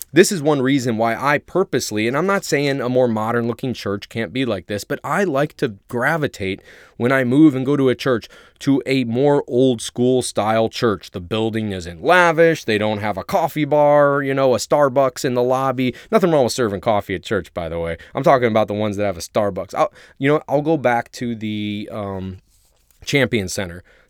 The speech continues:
the one in Puyallup, Washington, that I was going to when I was in my young twenties. That is a very pragmatic church. They had the Starbucks in the lobby.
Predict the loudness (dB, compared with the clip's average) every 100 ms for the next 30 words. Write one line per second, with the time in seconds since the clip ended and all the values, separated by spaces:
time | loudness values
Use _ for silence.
0 | -6 -2 0 0 2 4 4 6 4 4
1 | -2 -10 -8 -6 -2 -2 -2 2 2 0
2 | -4 -8 -6 -4 -2 -2 -2 0 -2 -4
3 | -4 -2 -2 -6 -14 -20 -20 _ -6 -4
4 | 0 0 0 -2 -2 -2 -2 -4 -4 -4
5 | -6 -10 -12 -12 -18 -20 _ _ -4 -2
6 | 0 0 0 -2 -2 -2 0 -2 -2 -2
7 | 0 2 2 0 -4 -16